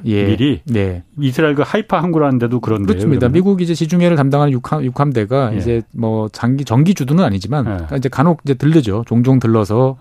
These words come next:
Speaker 2: 예.
Speaker 1: 이제 여러 가지 활동들을 잠깐씩 이제 하는데 중국이 그냥 단순히 항만 확장 사업으로 끝나는 게 아니고 중국 업체들은 항만 운영까지 같이 합니다. 항만
Speaker 2: 예.
Speaker 1: 운영이라는 거는 어떤 업체가, 어떤 배가 들어오고, 어, 뭘 공급받았는지를 다 손바닥 들여다보듯이 알 수 있는 거죠.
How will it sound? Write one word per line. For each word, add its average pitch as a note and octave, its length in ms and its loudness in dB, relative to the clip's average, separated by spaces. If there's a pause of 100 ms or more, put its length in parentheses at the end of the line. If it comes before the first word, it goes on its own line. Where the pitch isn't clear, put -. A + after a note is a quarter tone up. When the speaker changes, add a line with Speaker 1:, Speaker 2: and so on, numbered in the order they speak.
Speaker 2:
예. F#2 40 -4
Speaker 1:
이제 F2+ 160 -2
여러 A2 160 2
가지 A2+ 200 0
활동들을 A#2+ 480 -2
잠깐씩 G#2 540 -6
이제 F#2+ 140 -8
하는데 A2+ 540 -2 (760)
중국이 G3 560 2
그냥 F3 280 0
단순히 D3+ 360 2
항만 G3 360 4
확장 A3 380 2
사업으로 F3+ 260 2
끝나는 E3+ 320 -2
게 D#3+ 80 0
아니고 G#2 500 -4
중국 D3 300 -4
업체들은 C#3+ 500 0
항만 G#3+ 540 2
운영까지 F3 460 2
같이 - 240 -16
합니다. F#2+ 400 -12
항만 G3 280 2
Speaker 2:
예. E3+ 60 4
Speaker 1:
운영이라는 D#3+ 400 4
거는 D#3 160 2
어떤 D#3 280 0
업체가, D3 420 0
어떤 D#3+ 460 2
배가 A2+ 200 0
들어오고, G2+ 540 -4 (180)
어, G#2 400 -2
뭘 D3 420 4
공급받았는지를 A#2 640 -2
다 C#3+ 260 -2
손바닥 - 680 -4
들여다보듯이 B2+ 500 0
알 G#2 140 2
수 - 100 0
있는 F#2+ 180 -2
거죠. F#2 340 -8